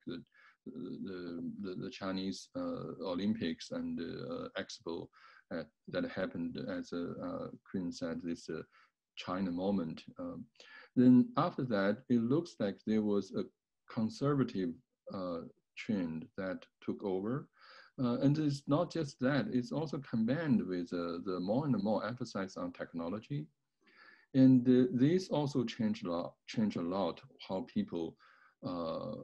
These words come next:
uh, thought about the word and, uh, uh, uh, thought about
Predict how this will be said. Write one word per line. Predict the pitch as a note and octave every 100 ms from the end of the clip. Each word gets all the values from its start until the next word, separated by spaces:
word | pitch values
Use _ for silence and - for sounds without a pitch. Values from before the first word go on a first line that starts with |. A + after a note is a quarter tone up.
| -
uh, | G2 E2+ E2 -
thought | G#2+ G2 -
about | - - F2 E2
the |
word | D#2+ E2+ F#2 D#2+ D#2 -
and, | E2+ E2 -
uh, | D#2 D#2 - -
uh, | E2+ D#2+ D#2 D#2+ - - _ -
uh, | F2 E2+ E2 - E2 - D2+ _ _ _
thought | - F#2
about | F2 F2 E2+